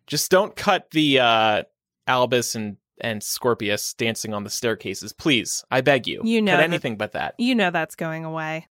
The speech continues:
Speaker 1: Don't you
Speaker 2: <laughs>
Speaker 1: dare suggest that, Laura. Okay, so we'll get to our discussion on fan sites in a moment, but first, Masterclass is back to sponsor this week's episode of MuggleCast, and they offer Hogwarts-level classes for us Muggles.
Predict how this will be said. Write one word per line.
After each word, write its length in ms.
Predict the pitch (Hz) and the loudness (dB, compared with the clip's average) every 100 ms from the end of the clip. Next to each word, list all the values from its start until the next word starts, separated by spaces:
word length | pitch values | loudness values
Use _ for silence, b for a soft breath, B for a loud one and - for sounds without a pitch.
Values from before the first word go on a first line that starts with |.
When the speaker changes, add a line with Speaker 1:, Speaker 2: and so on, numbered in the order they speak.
| _ | _
Speaker 1:
Don't 300 | 185 135 127 | 0 0 -2
you 440 | 127 123 127 117 110 - | -8 -6 -2 -2 -4 -10
Speaker 2:
<laughs> 120 | - | -4
Speaker 1:
dare 340 | - 135 120 110 | 2 4 6 4
suggest 640 | - 110 - 117 101 - | 0 -4 -6 -4 -4 -4
that, 280 | 110 98 - | -6 -6 -10
Laura. 360 | 87 80 76 - _ - | -10 -8 -10 -12 _ -2
Okay, 280 | 170 170 123 | 2 2 2
so 120 | 175 | 0
we'll 140 | 180 | 0
get 260 | 196 214 214 | 2 0 0
to 240 | - 190 175 | -4 2 4
our 180 | 160 | 4
discussion 540 | 147 147 170 151 165 147 | 2 0 0 2 0 0
on 400 | 135 135 131 127 | 4 4 4 0
fan 360 | - 139 127 123 | -4 -2 -2 -2
sites 340 | 135 135 - | -2 -2 -2
in 80 | 135 | -4
a 40 | |
moment, 420 | 120 117 117 202 - | -2 -2 -2 -2 -2
but 120 | 123 | -4
first, 460 | - 135 147 - | -4 -4 -2 -6
Masterclass 880 | 139 131 180 - 277 196 160 151 - | -2 2 2 0 -6 -2 2 2 0
is 80 | 160 | -6
back 300 | - 143 - | 0 0 -2
to 40 | |
sponsor 440 | 135 - 147 - 143 | -8 -2 -2 -2 -4
this 260 | 135 135 | -4 -4
week's 220 | 143 139 147 | -4 -4 -2
episode 400 | 143 139 151 131 | -2 -2 -2 -2
of 100 | 117 | -2
MuggleCast, 720 | 131 131 - 156 185 - 143 | -2 -2 0 0 0 -2 -4
and 100 | 143 | 0
they 160 | 208 233 | 0 4
offer 380 | 156 165 165 | 4 4 0
Hogwarts-level 920 | 147 - 220 254 285 - - 190 190 214 | -4 2 2 2 -2 -4 0 0 2 -2
classes 560 | - 143 127 143 139 | 2 2 2 -2 -8
for 200 | - 123 | -6 0
us 200 | 120 120 | 0 0
Muggles. 580 | 123 113 98 92 - - | -2 -2 -2 -4 -6 -8